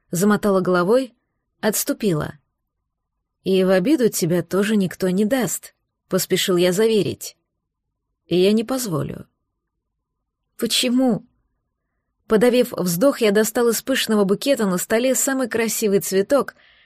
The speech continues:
и коснулся им носа Дайны. Было приятно увидеть на лице девушки растерянность.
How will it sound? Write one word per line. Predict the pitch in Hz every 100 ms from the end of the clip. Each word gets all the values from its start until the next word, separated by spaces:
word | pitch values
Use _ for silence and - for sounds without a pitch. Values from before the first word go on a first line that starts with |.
| _ _ -
и | 185
коснулся | 233 226 285 294 -
им | 240
носа | 233 226 -
Дайны. | 208 190 151 156 - - _ _ _ _ _
Было | 190 247 -
приятно | 240 294 320 247 185
увидеть | 190 180 165
на | 185
лице | 185 - 185
девушки | 170 254 254 -
растерянность. | 233 240 - 247 165 147 135 - -